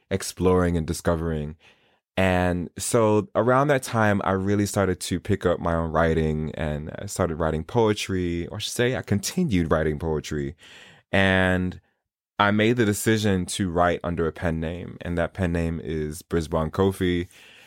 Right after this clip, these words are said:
Brisbane is one of my family names. It's my mother's maiden name, and that name goes very far back in my, in my family generations. So I chose that as the first name, and I chose the second name Kofi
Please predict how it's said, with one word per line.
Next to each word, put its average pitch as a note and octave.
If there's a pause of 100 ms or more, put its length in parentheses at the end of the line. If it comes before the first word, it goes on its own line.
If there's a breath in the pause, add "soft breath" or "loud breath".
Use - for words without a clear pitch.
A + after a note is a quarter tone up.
(180 loud breath)
Brisbane A2+
is F2
one G2+
of G2+
my F#2+
family F2+
names. D#2+
It's E2
my E2
mother's E2+
maiden D#2+
name, D2+ (960)
and D#2
that C#2
name D2 (360)
goes E2 (120)
very F#2+
far E2
back D2 (500 soft breath)
in D#2+
my, D#2 (300)
in E2
my D2+
family D2+
generations. D2+ (480 soft breath)
So -
I F2+
chose A#2+
that A2+
as F#2
the F#2
first E2+
name, D#2
and E2
I D#2
chose E2
the E2+
second C3
name G2
Kofi F2